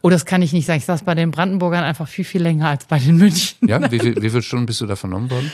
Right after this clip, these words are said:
Speaker 1: Das waren mehrere Termine mit sehr vielen Stunden.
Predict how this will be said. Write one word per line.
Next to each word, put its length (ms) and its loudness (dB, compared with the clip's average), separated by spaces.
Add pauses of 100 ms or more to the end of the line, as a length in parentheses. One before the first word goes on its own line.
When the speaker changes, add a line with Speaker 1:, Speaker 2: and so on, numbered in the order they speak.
(400)
Speaker 1:
Das 520 -6
waren 520 -2
mehrere 500 0
Termine 800 2
mit 480 -6
sehr 240 2
vielen 320 -2
Stunden. 420 -6